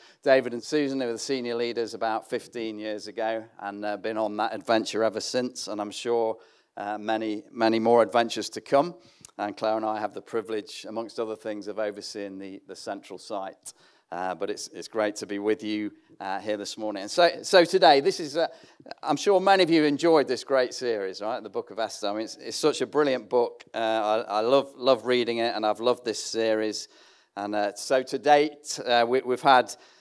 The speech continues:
uh, the great intro that Tom did, uh, about digging deeper. And then we had a royal arrangement, rearrangement, shall I say, thinking about,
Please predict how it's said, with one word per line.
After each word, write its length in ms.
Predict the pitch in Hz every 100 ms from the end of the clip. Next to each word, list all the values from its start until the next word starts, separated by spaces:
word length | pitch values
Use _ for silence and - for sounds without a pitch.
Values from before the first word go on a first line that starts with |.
| _
uh, 180 | 117 117
the 120 | 104
great 320 | 131 135 131
intro 420 | 139 135 147 143
that 200 | 123 117
Tom 340 | - 156 143 139
did, 260 | 147 147 - - _ _ -
uh, 240 | 107 110
about 320 | 98 113 110 104
digging 320 | 147 131 117
deeper. 580 | 131 135 - 131 127 123 - -
And 120 | 104
then 160 | 123
we 120 | 127 123
had 220 | 127 123
a 40 |
royal 400 | 120 151 151 147
arrangement, 960 | 131 143 147 147 139 139 147 - - -
rearrangement, 800 | 127 156 139 127 123 113 120 113
shall 140 | 117
I 60 | 117
say, 280 | - 127 123
thinking 380 | 139 123 -
about, 400 | 117 117 113 110